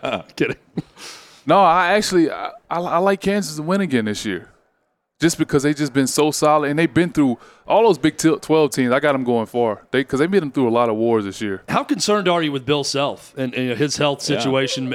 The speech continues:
Speaker 1: He may be there next weekend. You know, it's, it's kind of a, a hit or miss situation there. Does that give you cause for concern?
Speaker 2: Uh, yeah, it does a little bit. It always concerns me when they, when they, um, when someone gets sick or injured and they don't tell us what actually happened to 'em.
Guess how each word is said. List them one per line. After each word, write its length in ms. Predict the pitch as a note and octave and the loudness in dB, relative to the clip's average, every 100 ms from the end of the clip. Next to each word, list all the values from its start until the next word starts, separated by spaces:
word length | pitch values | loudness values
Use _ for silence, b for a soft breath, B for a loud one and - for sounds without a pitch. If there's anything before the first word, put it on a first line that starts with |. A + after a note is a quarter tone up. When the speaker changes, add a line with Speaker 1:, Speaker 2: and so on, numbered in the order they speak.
| C3 | -2
Speaker 1:
He 80 | C3+ | 0
may 380 | C3+ D#3 E3 | 0 0 0
be 240 | D#3 D3+ E3 | -2 -2 0
there 180 | D#3+ D#3 | 0 0
next 280 | D3+ D#3 | -4 -4
weekend. 560 | D3+ E3 E3+ E3+ F3 F3 b b b b b - | -2 -2 0 -2 -4 -8 b b b b b -4
You 80 | |
know, 140 | C#3 C#3 | -2 -2
it's, 160 | C#3+ | -2
it's 220 | D3 C#3+ - | -4 -6 -4
kind 200 | D#3 D#3+ | -2 -2
of 160 | C#3 | -2
a, 300 | C#3 C3+ C3 - | -2 -2 -6 -4
a 260 | C3 B2 | -6 -4
hit 160 | - E3+ | -2 0
or 80 | D#3 | 0
miss 240 | D3+ D#3 | -2 -2
situation 640 | - D#3 C#3+ C3+ D3 - B2 | -4 -4 -2 -2 -2 -2 -4
there. 180 | C3+ | -2
Does 120 | C3 A2+ | -2 -4
that 180 | B2+ | -4
give 160 | B2 C3+ | -4 -4
you 80 | C3+ | -4
cause 300 | D3+ C#3 C3+ | -2 -2 -2
for 100 | C#3 | -8
concern? 420 | C3 C3 C#3 D3+ | -8 -4 -4 0
Speaker 2:
Uh, 40 | |
yeah, 220 | D#3 E3 D3+ | 0 2 2
it 180 | D#3 | 4
does 200 | D#3 D#3 | 4 2
a 60 | C3+ | 4
little 180 | C#3+ D3 | 4 6
bit. 240 | C3+ B2 | 4 2
It 80 | E3 | 4
always 280 | G3 G3+ F#3 | 4 4 0
concerns 400 | D3+ E3 E3+ D3 | -2 0 0 0
me 100 | C#3 | 0
when 140 | C3+ | 2
they, 160 | C3 B2 | 0 0
when 180 | A#2+ A#2+ | -2 -2
they, 180 | A#2 | -2
um, 480 | A2+ A2 G#2+ G2+ G#2 - | -2 -2 -2 -6 -12 -14
when 80 | A#2 | -6
someone 320 | - D3+ C3 | -2 0 2
gets 180 | A#2+ - | 0 -2
sick 380 | - D3 D#3 - | -2 0 -2 -4
or 160 | - A#2 | -2 -2
injured 440 | C3 C#3+ C#3+ D#3+ - | 0 -2 -2 -4 -4
and 100 | B2+ | -2
they 80 | B2 | 0
don't 220 | B2+ A#2+ | 0 -2
tell 160 | D3 C3 | 0 0
us 100 | A2 | 0
what 160 | A2 | 0
actually 280 | G#2+ G#2+ G#2 | 0 -2 -4
happened 320 | G2+ G#2+ F#2+ | -2 -2 -4
to 120 | - E2+ | -12 -14
'em. 140 | - | -16